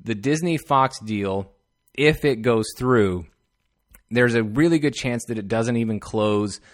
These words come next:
until after Avengers four hits theaters.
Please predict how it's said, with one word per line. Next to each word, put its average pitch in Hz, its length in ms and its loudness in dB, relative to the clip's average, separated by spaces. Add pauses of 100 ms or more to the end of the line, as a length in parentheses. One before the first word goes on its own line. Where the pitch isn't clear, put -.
(220)
until 107 420 -2
after 110 420 0
Avengers 95 560 -4
four 95 500 -2 (200)
hits - 280 -6 (120)
theaters. 104 440 0